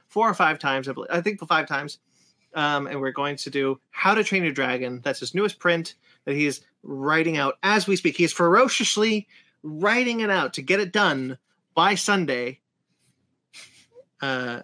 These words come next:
that, I'm actually not lying. Um, <laughs> so that'll,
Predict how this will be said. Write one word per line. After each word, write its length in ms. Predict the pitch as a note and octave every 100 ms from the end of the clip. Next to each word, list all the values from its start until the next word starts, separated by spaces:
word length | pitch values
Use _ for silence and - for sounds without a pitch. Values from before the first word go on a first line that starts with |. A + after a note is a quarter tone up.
| _ -
that, 440 | - D3 A#2+ A2+ _ - _ _ _ _
I'm 100 | C3
actually 280 | C3+ E3+ C#3
not 180 | C3 C3
lying. 400 | C#3 B2+ B2+ C#3 - - -
Um, 380 | C#3+ C3+ C3 C#3 - -
<laughs> 280 | F3+ - D#3
so 240 | - E3+ - -
that'll, 480 | D#3 - E3 C#3+